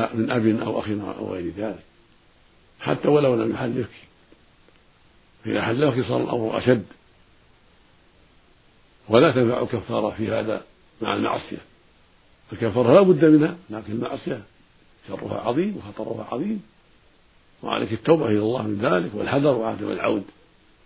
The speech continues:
إلى معاصي الله. وإن لم يحلفك أبوك، يجب الامتناع من المعصية، ولو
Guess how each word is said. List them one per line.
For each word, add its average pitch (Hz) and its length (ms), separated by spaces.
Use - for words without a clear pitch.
إلى 104 160
معاصي 117 380
الله. 131 360
وإن 175 320
لم 135 200
يحلفك 120 480
أبوك، 107 340
يجب 131 280
الامتناع 123 320
من 123 80
المعصية، 147 500
ولو 175 380